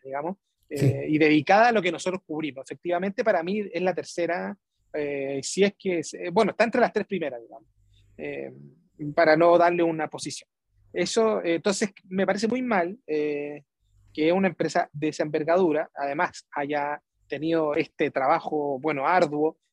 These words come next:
Speaker 1: que se supone viene desarrollando hace cinco años atrás, como explicaron, pero que tuvieron que meterle, eh, velocidad, apretar chala, como decimos acá, eh,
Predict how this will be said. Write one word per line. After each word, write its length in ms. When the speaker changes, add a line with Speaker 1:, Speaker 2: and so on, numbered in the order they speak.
Speaker 1:
que 80
se 120
supone 360
viene 200
desarrollando 440
hace 160
cinco 340
años 220
atrás, 260
como 140
explicaron, 540
pero 200
que 100
tuvieron 300
que 100
meterle, 640
eh, 680
velocidad, 680
apretar 360
chala, 320
como 220
decimos 340
acá, 240
eh, 460